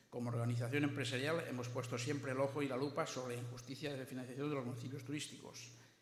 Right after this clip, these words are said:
Es una discriminación que se viene cometiendo desde inicios de esta actividad económica, ya por los años cincuenta o sesenta. Ningún gobierno, fuera del color que fuera, ha tenido la sensibilidad suficiente para corregir y compensar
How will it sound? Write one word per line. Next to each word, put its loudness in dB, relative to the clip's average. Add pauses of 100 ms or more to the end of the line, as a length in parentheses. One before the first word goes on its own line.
(300)
Es 0
una 6
discriminación -2
que -4
se -4
viene -2
cometiendo -2
desde -4
inicios -2
de -4
esta -4
actividad -4
económica, -2
ya -8
por -10
los -8
años -6
cincuenta -6
o -6
sesenta. -6 (680)
Ningún 2
gobierno, 8
fuera 4
del -6
color 2
que -2
fuera, 4
ha -2
tenido 4
la 4
sensibilidad 0
suficiente -2
para -4
corregir -6
y -10
compensar -2